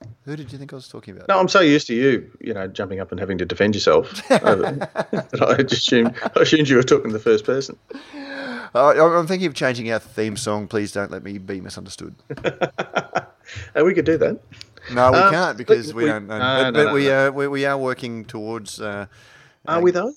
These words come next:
Speaker 2: Are we really?
Speaker 1: Yeah, yeah. No, I've, I've, I've, I'm, I'm speaking to a composer at the moment. Um,
Speaker 2: Okay.
Speaker 1: but I'm just not sure because he
Speaker 2: Because in the words of, of, um,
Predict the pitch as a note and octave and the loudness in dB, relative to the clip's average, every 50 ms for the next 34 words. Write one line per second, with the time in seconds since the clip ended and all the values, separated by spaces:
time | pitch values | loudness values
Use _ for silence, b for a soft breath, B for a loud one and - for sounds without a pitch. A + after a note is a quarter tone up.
0 | b b b b b b b _ _ - D3+ D3+ D3+ D3 C#3+ D#3 F#3 D#4 F4 D4+ | b b b b b b b _ _ -2 2 4 4 4 4 2 0 0 -2 -6
1 | - _ _ _ _ _ _ _ _ _ C#3+ G3 A3 G3+ F3+ G3 G3 G3 F#3+ F#3+ | -6 _ _ _ _ _ _ _ _ _ 0 0 2 4 2 2 2 2 2 2
2 | E3+ E3+ E3 D3 D#3 D#3 C#3 D#3 D#3 C#3+ C#3+ D#3 D#3 D3 D3 - - D3+ D3 D#3 | 4 4 4 4 4 4 4 2 0 2 2 2 2 0 -2 -2 -2 -2 -2 -2
3 | D3 - - - - C3+ C#3 C3+ B2+ - - A2+ - - - - E3 E3+ E3+ - | -6 -10 -10 -4 -2 -2 -2 -2 -6 -10 -14 -14 -14 -14 -8 -6 -6 -6 -4 -6
4 | D3+ C#3+ B2 - - B2+ A2+ - A2+ A2 A2 A2 A2 G#2+ - A2 G2+ - - B2 | -8 -10 -8 -8 -6 -6 -4 -2 -2 -2 -2 -4 -6 -8 -12 -14 -14 -10 -8 -8
5 | A#2+ B2 G#2+ G#2 G#2+ F#2+ - - G#2 G#2+ A2+ A#2+ A2 G2 - - _ _ _ _ | -8 -8 -8 -8 -10 -10 -10 -10 -10 -10 -10 -10 -12 -14 -18 -20 _ _ _ _
6 | _ _ - G#2+ G#2+ G#2 G#2 G2 G2 F#2+ D#3 - C3 C#3 F3+ - _ _ - _ | _ _ -12 -12 -10 -10 -10 -8 -6 -6 -6 -6 -8 -12 -14 -16 _ _ -12 _
7 | - A2+ A#2+ A#2+ A2+ C#3 - - - D3 - - - - A#2+ A2+ A2 A2 G#2+ G2+ | -4 -4 -4 -4 -6 -8 -10 -8 -8 -10 -8 -8 -8 -6 -4 -2 0 0 -2 -2
8 | G#2 - _ _ _ - A#2 - - A2+ G#2 F2+ B2+ B2 A#2+ - - b b b | -6 -12 _ _ _ -14 -14 -8 -6 -6 -6 -6 -8 -10 -10 -12 -12 b b b
9 | b b b b - C#3+ D#3+ D#3+ D3 D#3+ D#3 D3+ D3+ E3+ E3+ E3 C#3+ C#3 C#3+ B2 | b b b b 2 6 6 6 6 6 4 4 4 4 2 2 2 0 0 -2
10 | A#2 - - - C3+ A#2+ A2+ A2+ A#2+ A#2 A2+ A2 G#2+ G#2+ G#2 G#2 G2 | -2 -6 -6 -4 -4 -4 -2 0 0 2 2 0 0 -4 -6 -8 -12